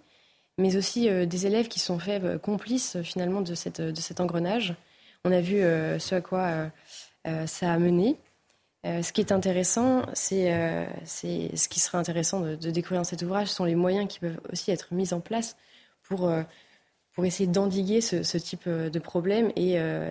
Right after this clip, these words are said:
et donner une réponse ferme et une, un appui aux enseignants qui sont souvent en fait seuls face à des élèves qui sont de plus en plus revendicatifs et qui, euh, n'osent pas répondre. Samuel Paty, lui, a payé puisqu'il a osé donner un cours sur la laïcité. Il a osé, euh,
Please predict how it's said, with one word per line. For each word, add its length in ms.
et 60
donner 220
une 80
réponse 400
ferme 340
et 140
une, 320
un 180
appui 260
aux 140
enseignants 460
qui 260
sont 240
souvent 400
en 60
fait 220
seuls 340
face 280
à 40
des 220
élèves 340
qui 100
sont 140
de 80
plus 200
en 140
plus 160
revendicatifs 880
et 80
qui, 340
euh, 80
n'osent 280
pas 280
répondre. 340
Samuel 240
Paty, 400
lui, 240
a 80
payé 340
puisqu'il 400
a 140
osé 320
donner 220
un 100
cours 160
sur 120
la 120
laïcité. 540
Il 120
a 220
osé, 480
euh, 140